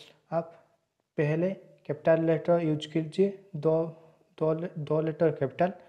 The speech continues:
फिर दो लेटर स्मॉल, फिर कुछ नंबर्स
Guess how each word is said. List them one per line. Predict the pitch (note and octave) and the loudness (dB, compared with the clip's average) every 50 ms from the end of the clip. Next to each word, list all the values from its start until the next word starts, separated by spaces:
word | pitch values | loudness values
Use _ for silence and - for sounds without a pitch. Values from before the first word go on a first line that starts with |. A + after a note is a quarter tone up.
| - _ _ _ _ _ _ - | -20 _ _ _ _ _ _ -4
फिर | D#3 D3 | -2 -2
दो | C#3 D3+ D3+ D#3+ | 2 2 2 2
लेटर | D#3+ D#3+ D3+ D3+ E3+ D#3 - - - - - _ _ _ _ | 2 0 0 0 0 -2 -2 -4 -10 -20 -20 _ _ _ _
स्मॉल, | _ _ - - C#3+ C#3+ D#3+ F#3+ F#3+ - - - - _ _ _ _ | _ _ -8 -4 0 0 0 0 -2 -6 -12 -20 -20 _ _ _ _
फिर | - D#3 D#3+ E3 E3 E3 - - - _ _ _ _ _ _ _ _ _ _ _ _ _ _ _ _ _ _ _ _ - - - _ _ _ _ _ _ _ _ _ _ _ _ _ _ _ _ _ _ _ _ - | -2 0 0 0 -2 -4 -8 -20 -20 _ _ _ _ _ _ _ _ _ _ _ _ _ _ _ _ _ _ _ _ -20 -20 -20 _ _ _ _ _ _ _ _ _ _ _ _ _ _ _ _ _ _ _ _ -6
कुछ | D#3+ D#3 D3+ - - - D3+ | -4 -4 -4 -6 -8 -2 0
नंबर्स | C#3+ C#3 C#3 C#3+ C#3+ E3 G3 G3 - - - | 2 2 4 2 2 2 2 2 0 -4 -14